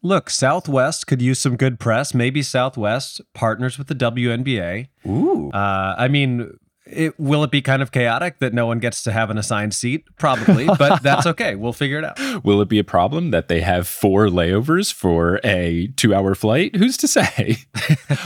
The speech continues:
Speaker 2: But the bags check free.
Speaker 1: Who doesn't want to fly from New York to Michigan via Oakland? I mean, it just makes so much sense.
Speaker 2: Would this be a situation, though, where we see players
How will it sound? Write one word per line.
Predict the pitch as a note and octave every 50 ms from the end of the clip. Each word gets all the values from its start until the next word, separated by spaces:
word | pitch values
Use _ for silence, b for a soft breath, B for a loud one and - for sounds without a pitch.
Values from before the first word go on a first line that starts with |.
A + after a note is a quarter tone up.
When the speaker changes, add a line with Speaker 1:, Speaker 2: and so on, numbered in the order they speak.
| D3 B
Speaker 2:
But | C3+ C3+ C3+ C#3
the | D3+ C3
bags | B2+ B2+ C#3+ E3 G3 A3 G#3 - -
check | - E3+ C#3+ C3 C3
free. | - - A2+ G2+ F#2+ F2+ F2+ A2 C#3+ A3+ - - _ - C3+ C3
Speaker 1:
Who | F3+ G3+
doesn't | D#3+ C#3+ D3 D3+ D3 D#3
want | B2+ C3 B2 A#2+
to | A2
fly | - B2 A#2 A#2 A2
from | - A#2+ A#2
New | A#2+
York | A#2+ A#2+ A#2+ A2+ -
to | A#2
Michigan | A2+ A#2 A#2 - - A#2+ A2+ A#2 G#2+ G#2+
via | F#2+ A2 A#2+ B2 A2+ -
Oakland? | G#2 A2+ A#2+ - - E2 D#2+ E2+ F#2
I | F#2+
mean, | G2+ A2+ A2
it | A2 G2+
just | - A#2+ -
makes | A#2 A#2 A#2 A2 - -
so | - A#2
much | A2 A2 G2+ - -
sense. | B2 A#2 - - - - -
Speaker 2:
Would | C3 D3+ F#3+ F#3+ -
this | F#3 D#3+ -
be | - D#3 C#3
a | B2
situation, | - - G#2+ - G2 G2+ G#2+ A#2 - B2 F#2+ D#2+
though, | B1+ G#1+ A1+ B1 C2+ C#2
where | - F#2 F2+ F2 E2+
we | F2 F2 -
see | - - - G#2 F#2+ F2+
players | - - - G2 F#2+ F2+ F2+ E2+ E2 D#2+ D#2+ D#2 D#2 D#2+ - - - - -